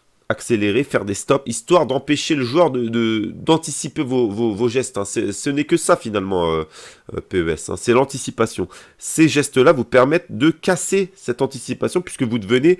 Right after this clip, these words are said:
un petit peu indéchiffrable. Une dernière chose que je voulais vous parler, c'est au niveau des petits dribbles. Alors, c'est pas des dribbles, c'est vraiment de la conduite de balle, hein, puisque là, je vais pas vous expliquer des gestes techniques, euh, même si j'en fais pas beaucoup, j'en connais quelques-uns, mais ce sont justement la conduite de balle.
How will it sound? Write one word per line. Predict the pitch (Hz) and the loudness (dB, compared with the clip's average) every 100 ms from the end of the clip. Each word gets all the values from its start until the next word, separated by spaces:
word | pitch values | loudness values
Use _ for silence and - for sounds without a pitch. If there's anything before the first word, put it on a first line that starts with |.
| - | 2
un | 123 | 0
petit | 117 127 | 0 -4
peu | - 180 | 2 4
indéchiffrable. | 135 143 - - 107 76 87 - | 4 0 -2 -2 -2 -2 -6 -10
Une | 101 120 | -6 6
dernière | 240 226 208 | 8 8 4
chose | - 214 180 - | 4 2 2 2
que | 127 | -2
je | 92 | -2
voulais | 101 151 | 0 0
vous | 180 135 | 0 2
parler, | 131 107 107 - - | 2 4 2 -4 -12
c'est | - - - 233 240 - | -16 -8 2 2 2 0
au | 113 | 0
niveau | 117 123 202 | 0 0 0
des | 123 147 | 4 4
petits | - 190 - 139 | 4 -2 -2 -2
dribbles. | 104 87 - - | -2 -4 -4 -2
Alors, | - | -2
c'est | - 123 | -4 -6
pas | - 233 | 2 4
des | 160 | 4
dribbles, | 117 139 147 | 0 -2 -4
c'est | - 131 | -6 -2
vraiment | 139 202 | 2 2
de | 160 | 2
la | 151 | 2
conduite | - 180 170 143 | 2 0 0 2
de | |
balle, | 143 95 87 | 4 4 2
hein, | - - _ - | -6 -20 _ -12
puisque | 113 - | -2 2
là, | 127 | 2
je | 160 | 2
vais | 202 | -2
pas | 135 | -2
vous | 123 113 | -2 -2
expliquer | 113 - - 117 | -6 -8 -8 -6
des | 92 | -4
gestes | 90 92 | -4 -6
techniques, | - - 117 117 - - - _ - | -10 -6 -6 -8 -12 -20 -20 _ -8
euh, | 80 82 78 78 78 73 87 | -4 -4 -4 -6 -8 -6 -4
même | 95 | -4
si | - | -4
j'en | 98 92 | -4 -4
fais | 90 | -4
pas | 95 | -4
beaucoup, | 87 - | -4 -4
j'en | 101 | -6
connais | - 80 | -6 -8
quelques-uns, | 85 87 - 87 123 165 - _ _ - | -8 -10 -6 -4 -4 -8 -16 _ _ -12
mais | 98 180 247 | -2 0 0
ce | - 135 | -4 -6
sont | - 208 | -2 -2
justement | 131 120 131 160 170 | -4 -2 0 2 2
la | 107 101 117 | 2 0 0
conduite | 180 185 180 127 | 0 0 0 -2
de | 127 | 0
balle. | 85 | 0